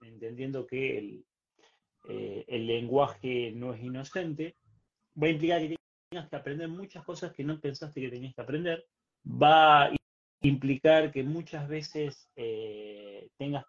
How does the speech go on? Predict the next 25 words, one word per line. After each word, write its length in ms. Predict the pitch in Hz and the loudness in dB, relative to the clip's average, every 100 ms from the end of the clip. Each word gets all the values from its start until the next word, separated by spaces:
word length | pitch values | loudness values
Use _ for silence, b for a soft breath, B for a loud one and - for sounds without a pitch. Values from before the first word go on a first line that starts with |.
| - | -8
que 140 | 127 | -8
entender 720 | 120 123 117 123 135 151 151 - | -6 -6 -6 -4 -2 -2 -2 -8
que 100 | 123 | -8
la 140 | 117 113 | -8 -6
forma 400 | 160 160 156 147 | -4 -2 -2 -4
en 80 | |
que 80 | 131 | -8
estás 200 | - 135 - | -14 -14 -10
pensando, 560 | 135 131 - 143 131 | -10 -8 -6 -4 -6
sintiendo 540 | 113 127 120 139 131 120 | -10 -12 -8 -4 -2 -2
o 80 | 117 | -4
haciendo 320 | - 151 131 | -4 -2 -2
las 120 | 120 | -4
cosas 380 | - 151 139 135 B B B | -2 -2 -2 -6 B B B
no 280 | 139 180 190 | 0 2 2
te 80 | 147 | -4
están 260 | - 170 | -4 -2
sirviendo 600 | 165 - 147 160 160 151 135 | -2 -4 0 2 2 0 -4
en 120 | 135 | -4
ese 220 | 147 147 | -4 -6
momento 460 | 135 135 147 147 131 | -6 -4 -2 -4 -6
para 240 | 117 113 | -6 -8
llegar 240 | - 127 135 | -6 -4 -4
al 140 | 127 | -6
resultado, 580 | 117 - 107 131 127 | -10 -12 -8 -4 -4